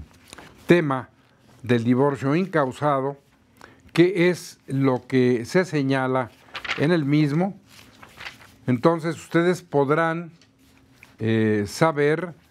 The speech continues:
que con un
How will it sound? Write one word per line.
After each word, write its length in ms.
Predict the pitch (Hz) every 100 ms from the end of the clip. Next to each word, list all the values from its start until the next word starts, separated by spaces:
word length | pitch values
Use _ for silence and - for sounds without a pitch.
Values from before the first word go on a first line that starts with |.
| _ _ _ _ _ - -
que 680 | - 139 135 135 127 123 120 - _ _ _ _ _ _ _ _ _ _ _ _ _ _ _ _ _ _ _ _ -
con 160 | - 139
un 160 | 180